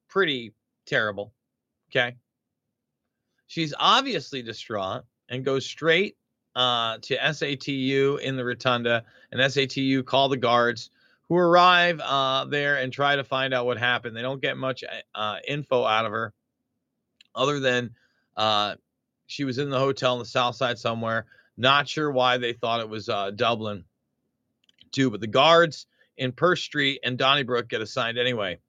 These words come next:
Uh, but here we go. Th-, th-, this is where it's alleged to have happened. But then McGregor and his lawyer present themselves at Black Rock Garda Station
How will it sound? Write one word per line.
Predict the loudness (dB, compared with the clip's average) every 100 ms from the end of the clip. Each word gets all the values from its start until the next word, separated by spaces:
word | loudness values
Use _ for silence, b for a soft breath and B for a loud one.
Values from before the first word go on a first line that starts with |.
| _ _ _ _ _ _ _ _ _ _ b b b
Uh, | 2 4 4
but | 0
here | 2 2
we | 4
go. | 2 2 -6 _ _ -8
Th-, | -4
th-, | 0 -2 0
this | -4 -2
is | -6
where | -2 0 0
it's | -2
alleged | 0 0 0
to | -2
have | 2
happened. | 2 0 -6 b -4
But | 2
then | 4
McGregor | 4 2 4 4 2
and | -2
his | -2
lawyer | -2 -2
present | -2 -4 0 0 -2
themselves | -8 0 2 4 2
at | -4 -6
Black | -4 0 0 0
Rock | 0 0 0 -2
Garda | 0 2 0
Station | -4 -6 -6 -8